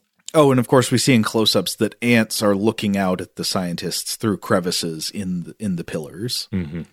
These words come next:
Speaker 1: So anyway, after this, they go to a farm where they find some dead sheep, and there are shots of them walking through the tall grass that's rippling in the wind. It's very elegant. But they eventually come across a crop circle with geometric designs inside it. There's, like, a diamond in the middle,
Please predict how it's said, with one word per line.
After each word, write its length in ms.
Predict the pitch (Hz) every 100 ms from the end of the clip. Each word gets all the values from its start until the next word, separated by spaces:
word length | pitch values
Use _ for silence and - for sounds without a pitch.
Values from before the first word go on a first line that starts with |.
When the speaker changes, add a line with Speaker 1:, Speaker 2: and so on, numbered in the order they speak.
| _ _
Speaker 1:
So 160 | - 196
anyway, 280 | 240 180
after 200 | 147 -
this, 220 | 156 151 -
they 100 | 135
go 140 | 131
to 140 | 123
a 20 | 101
farm 400 | - 120 117 113
where 100 | 101
they 80 |
find 220 | 95 107 95
some 160 | 90
dead 240 | 90 98 87
sheep, 480 | - 139 139 127
and 160 | 117 98
there 80 | 98
are 40 |
shots 340 | 92 113 101 -
of 80 | 92
them 160 | 92
walking 480 | 90 95 101 110 98
through 200 | 107 104
the 100 | 92
tall 320 | - 104 98
grass 640 | 90 - 101 104 101 98 -
that's 240 | 90 -
rippling 380 | 95 - 92 92
in 80 | 85
the 60 |
wind. 400 | 85 95 95 92
It's 140 | 87 -
very 300 | 98 92 90
elegant. 440 | 95 95 90 85
But 120 | 110
they 160 | 123 127
eventually 480 | 120 202 285 233 165
come 260 | - 139
across 500 | 127 - 131 123 - -
a 160 | 117
crop 440 | 104 - 131 185 -
circle 560 | - 120 - 82 71
with 200 | 87 90
geometric 680 | 104 110 113 110 - 117 95
designs 560 | 98 107 104 101 98
inside 400 | 92 90 - 90
it. 80 | 82
There's, 160 | 92 92
like, 140 | 101
a 40 | 92
diamond 560 | 110 107 113 113 107
in 120 | 101
the 40 | 98
middle, 440 | 98 107 104 101